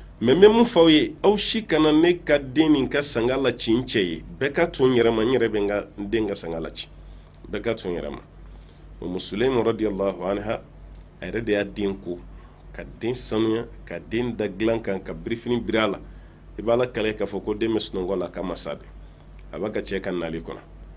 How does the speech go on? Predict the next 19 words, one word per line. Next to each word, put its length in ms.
Cɛ 160
nana 300
yɔrɔ 260
min 100
su 200
fɛ, 200
a 60
ye 100
cɛ 200
ka 100
surafana 480
bɛɛ 320
dilan, 320
den 140
su 220
dalen 280
bɛ 140
dilan 180
sanfɛ. 300